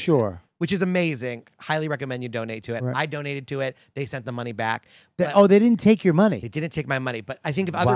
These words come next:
Speaker 2: people
Speaker 1: Wow.
Speaker 2: donate to it, they will keep it. So, and it's a good cause. It is a good charity.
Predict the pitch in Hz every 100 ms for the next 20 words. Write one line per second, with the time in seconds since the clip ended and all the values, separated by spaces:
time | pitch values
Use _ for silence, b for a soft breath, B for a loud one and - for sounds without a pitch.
0 | 127 110 101 127 120 117 110 113 113 117
1 | 117 123 110 107 107 - 139 127 151 196
2 | 147 104 107 151 151 139 123 120 113 107
3 | 107